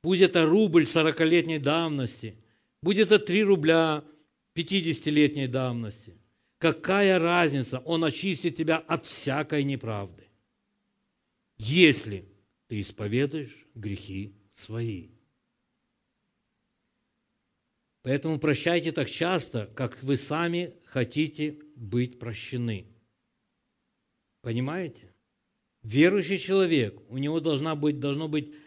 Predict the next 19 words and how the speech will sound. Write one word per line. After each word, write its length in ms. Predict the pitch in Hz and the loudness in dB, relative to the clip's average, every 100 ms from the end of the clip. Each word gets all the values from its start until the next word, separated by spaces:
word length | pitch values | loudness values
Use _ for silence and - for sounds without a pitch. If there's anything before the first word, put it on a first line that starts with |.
| _ _ | _ _
постоянное 880 | 165 139 - 143 156 175 170 160 143 | -4 -2 2 4 4 2 0 0 0
желание, 800 | 117 139 143 156 151 127 107 92 _ _ _ _ _ - | 0 2 2 2 2 0 -2 -6 _ _ _ _ _ -18
э, 520 | 123 131 127 123 120 | -10 -4 -4 -2 -4
быть 360 | 117 123 165 - | -2 0 0 -2
в 80 | |
чистоте 520 | - 147 - 151 175 165 | -8 -4 0 2 4 2
перед 380 | 165 151 147 | 4 2 2
друг 220 | 113 147 123 | 0 -4 -2
другом, 540 | 147 156 123 107 101 - - | -2 -2 -2 -4 -6 -14 -6
перед 240 | 143 143 | -2 -2
братьями, 540 | 113 143 165 165 156 | 0 0 0 0 -6
перед 280 | 139 147 131 | -6 -6 -6
сёстрами, 400 | - 156 151 151 | -2 -2 -2 -6
перед 260 | 127 139 120 | -4 -4 -2
ближними 440 | 127 160 139 139 | -4 -6 -4 -6
своими. 640 | 123 - 139 143 127 101 90 _ _ _ - | -8 -8 -6 -2 -4 -6 -12 _ _ _ -6
Быть 260 | 123 170 - | 0 0 0
в 40 | |
чистоте. 800 | 165 - 170 - 156 131 98 - | -10 -6 -6 -2 2 2 0 -8